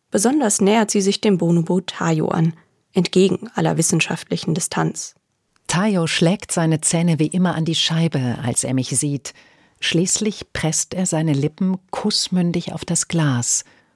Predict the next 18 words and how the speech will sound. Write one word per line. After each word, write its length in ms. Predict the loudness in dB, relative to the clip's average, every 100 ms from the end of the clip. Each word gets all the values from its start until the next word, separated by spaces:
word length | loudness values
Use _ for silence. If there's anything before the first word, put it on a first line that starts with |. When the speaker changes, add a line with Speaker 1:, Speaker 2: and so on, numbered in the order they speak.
| _ 0
Speaker 2:
Und 180 | 0
ich 220 | 0 -4 0
zögere 500 | 2 2 2 2 2
nicht, 540 | 2 0 -6 -14 -2
lege 240 | 0 2
meine 320 | 2 2 2 2
sofort 400 | 0 0 0 0
darauf, 640 | 0 2 0 -2 -10 -14 -14
bevor 300 | -6 -4 -4
er 80 |
verschwindet. 640 | -4 -6 -2 0 2 0 -4 -16 -20 -20 -20 _
Lege 300 | 2 2 2
sie 320 | 0 -2 -2
auf 160 | -4 -4
die 120 | -2
verstaubte, 760 | -2 -2 0 -2 -4 -4 -4 -4 -4
dreckige 480 | -4 -2 -4 -2
Scheibe, 720 | -2 -2 0 0 0 0 0